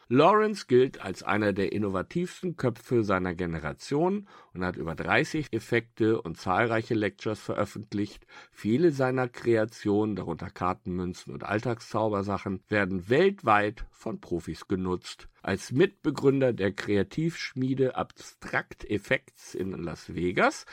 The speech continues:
hat er die Schnittstelle zwischen Handwerk, Design und Performance neu definiert. Seine Arbeit zeichnet sich durch technische Eleganz,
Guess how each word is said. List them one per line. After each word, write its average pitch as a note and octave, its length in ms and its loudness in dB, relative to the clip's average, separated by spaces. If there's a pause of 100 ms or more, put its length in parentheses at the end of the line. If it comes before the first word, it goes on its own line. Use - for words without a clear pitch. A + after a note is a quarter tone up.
hat B3+ 200 2
er A#3+ 100 2
die E3+ 160 2
Schnittstelle D3+ 920 2
zwischen F#2+ 460 -6
Handwerk, C3+ 600 0
Design G#2+ 760 2
und F2 200 -8
Performance F#2+ 840 -2
neu F2 220 -2
definiert. F2+ 640 -8 (320)
Seine F#2+ 320 0
Arbeit E3+ 480 2
zeichnet A#2+ 720 2
sich A#2+ 380 -2
durch - 360 -6
technische C#3+ 680 -2
Eleganz, G2+ 800 -2